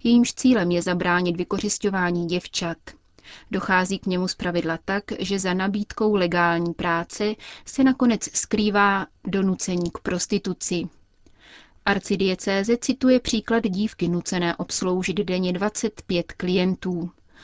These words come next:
Pokud odmítla, byla zbita před očima dalších dívek ve stejné situaci.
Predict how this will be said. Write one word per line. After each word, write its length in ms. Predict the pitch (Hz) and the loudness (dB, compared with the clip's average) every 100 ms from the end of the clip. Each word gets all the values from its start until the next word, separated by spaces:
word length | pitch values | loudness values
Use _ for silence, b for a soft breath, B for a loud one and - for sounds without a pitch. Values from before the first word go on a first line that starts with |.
| B B B | B B B
Pokud 320 | 233 262 254 | 0 2 4
odmítla, 540 | 233 202 233 247 170 170 | 4 6 6 6 2 0
byla 260 | 202 196 185 | 2 2 2
zbita 400 | 185 175 - 220 | 0 -2 0 -2
před 280 | - 208 - | 0 -2 -2
očima 400 | 190 - 180 175 | -4 -2 0 2
dalších 440 | 175 180 - 180 | 0 0 -2 -4
dívek 540 | 170 185 190 190 233 208 | -4 -2 0 0 0 0
ve 120 | 196 | -4
stejné 420 | - 185 170 170 | -2 0 0 0
situaci. 760 | - 185 180 175 - - 170 | -2 -4 0 -2 -2 -4 -4